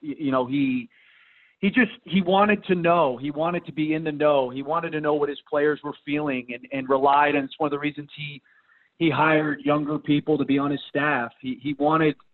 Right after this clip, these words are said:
he wanted that. But when the time came to make a decision and when the time came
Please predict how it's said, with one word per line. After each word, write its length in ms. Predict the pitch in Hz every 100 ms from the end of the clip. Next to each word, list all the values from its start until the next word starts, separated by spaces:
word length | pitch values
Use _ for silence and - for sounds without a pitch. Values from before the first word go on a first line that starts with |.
| _ _ _ _ _
he 140 | 175
wanted 360 | 156 170 190 -
that. 300 | 139 123 113 -
But 180 | 165
when 320 | 170 170 165 175
the 80 | 165
time 360 | 156 196 220 214
came 260 | 202 202 196
to 80 |
make 240 | 170 185 185
a 40 |
decision 580 | 175 160 180 175 220 226
and 100 | 156
when 120 | 143
the 80 | 139
time 320 | - 175 180 165
came 400 | 170 170 175